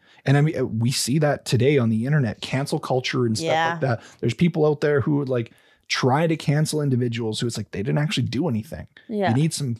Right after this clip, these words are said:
Speaker 1: fucking evidence to do some shit.
Speaker 2: Totally.
Speaker 1: It's a matter of if you jump on the bandwagon and make the assumptions. You need the facts.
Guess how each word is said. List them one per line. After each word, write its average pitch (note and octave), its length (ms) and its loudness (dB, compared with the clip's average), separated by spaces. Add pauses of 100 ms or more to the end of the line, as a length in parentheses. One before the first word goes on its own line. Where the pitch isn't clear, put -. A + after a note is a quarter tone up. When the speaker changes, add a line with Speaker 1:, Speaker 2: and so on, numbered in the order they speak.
Speaker 1:
fucking D3+ 440 -2
evidence B2 460 -2
to G2+ 100 -8
do E2+ 160 -6
some - 140 -10
shit. - 220 -6
Speaker 2:
Totally. E3+ 580 0 (520)
Speaker 1:
It's D3+ 120 4
a D3+ 40 6
matter C#3 320 4
of A#2+ 100 0
if - 180 -4
you B2 100 2
jump C3+ 340 0
on C3 180 0
the A2+ 80 -4
bandwagon A2+ 680 -4
and A2 80 -2
make A2 200 -6
the - 100 -6
assumptions. - 580 -4 (340)
You A2 140 4
need B2+ 280 4
the F3 80 0
facts. A2 520 -2